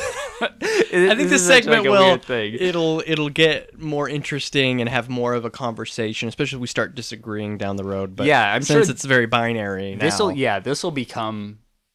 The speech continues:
Speaker 1: a, a long, this could p-, potentially become the longest segment <laughs>
Speaker 2: Yeah.
Speaker 1: on the show.
Speaker 2: We'll
Speaker 1: at
Speaker 2: have
Speaker 1: the
Speaker 2: to get
Speaker 1: more
Speaker 2: through the movie
Speaker 1: movies
Speaker 2: quickly.
Speaker 1: that we've, uh, accumulated.
Speaker 2: Yeah.
Speaker 1: Um, but right now, I mean,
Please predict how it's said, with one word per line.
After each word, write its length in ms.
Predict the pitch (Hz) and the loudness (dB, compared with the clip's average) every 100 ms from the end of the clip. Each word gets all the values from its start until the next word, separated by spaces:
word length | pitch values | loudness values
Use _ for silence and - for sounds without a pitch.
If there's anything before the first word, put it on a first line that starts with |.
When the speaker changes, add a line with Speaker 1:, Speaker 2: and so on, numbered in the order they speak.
| _ _ | _ _
Speaker 1:
a, 280 | 113 - - | -6 -6 -6
a 120 | 110 | -6
long, 400 | 95 87 92 107 | -6 -6 -6 -8
this 180 | 117 127 | -8 -10
could 320 | - - 120 | -8 -8 -10
p-, 100 | - - | -12 -20
potentially 520 | - - - 107 113 120 | -20 -14 -14 -12 -12 -12
become 320 | 120 - 135 | -12 -12 -10
the 120 | 104 | -8
longest 500 | 110 101 107 110 - | -4 -4 -2 -4 -4
segment 520 | 113 101 - 123 147 - | -4 -6 -6 -6 -6 -4
<laughs> 60 | |
Speaker 2:
Yeah. 260 | 123 113 104 | 2 4 4
Speaker 1:
on 200 | 113 117 | 2 0
the 120 | 113 | -2
show. 320 | - 113 113 | -2 -2 -2
Speaker 2:
We'll 100 | 139 | -2
Speaker 1:
at 60 | 117 | 0
Speaker 2:
have 80 | 127 | 0
Speaker 1:
the 40 | 117 | 2
Speaker 2:
to 40 | |
get 120 | 110 110 | 2 2
Speaker 1:
more 100 | 110 | 2
Speaker 2:
through 100 | 127 | -2
the 100 | 117 | 0
movie 300 | 113 110 104 | -2 -4 -6
Speaker 1:
movies 140 | 120 117 110 107 | -6 -4 -4 -4
Speaker 2:
quickly. 60 | |
Speaker 1:
that 140 | 117 104 | -4 -4
we've, 220 | 107 101 | -6 -8
uh, 260 | 101 101 92 | -6 -6 -8
accumulated. 800 | 98 113 110 110 113 117 123 - | -10 -10 -8 -6 -6 -6 -10 -12
Speaker 2:
Yeah. 180 | 120 98 - | -14 -12 -6
Speaker 1:
Um, 580 | 107 101 95 92 95 - | -4 -2 -4 -8 -12 -6
but 160 | - 101 | -4 -2
right 200 | 101 87 | -4 -6
now, 360 | 92 85 87 90 _ - | -8 -10 -12 -14 _ -16
I 80 | 101 | -12
mean, 340 | 87 76 - | -12 -14 -20